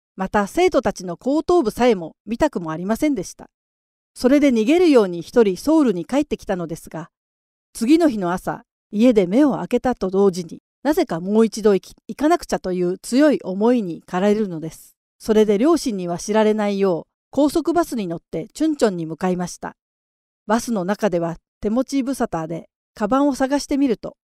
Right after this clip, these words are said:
ちょうど前の日にもらった教会の本があったのです。何の考えもなく、軽く読み始め、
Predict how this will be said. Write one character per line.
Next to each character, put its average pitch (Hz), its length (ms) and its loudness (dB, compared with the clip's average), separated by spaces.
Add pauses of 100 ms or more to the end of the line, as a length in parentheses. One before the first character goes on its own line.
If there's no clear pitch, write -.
(120)
ち - 80 -6
ょ 233 140 4
う - 20 2
ど 302 140 2
前 330 240 0
の 233 100 0
日 185 100 -6
に 170 80 -8
も 160 140 -4
ら 175 80 -2
っ 170 120 -8
た 170 140 -8
教 294 260 0
会 320 200 0
の 311 100 0
本 320 220 -2
が - 160 -4
あ - 20 -4
っ - 100 -8
た 170 100 -2
の 160 120 -8
で 160 120 -12
す。 - 200 -20 (580)
何 208 260 0
の 165 100 -6
考 220 320 -6
え 254 100 2
も 180 100 -4
な 170 120 -6
く、 185 260 -12 (300)
軽 247 240 -4
く 330 100 -4
読 294 160 2
み 285 120 0
始 254 200 -4
め、 202 160 -10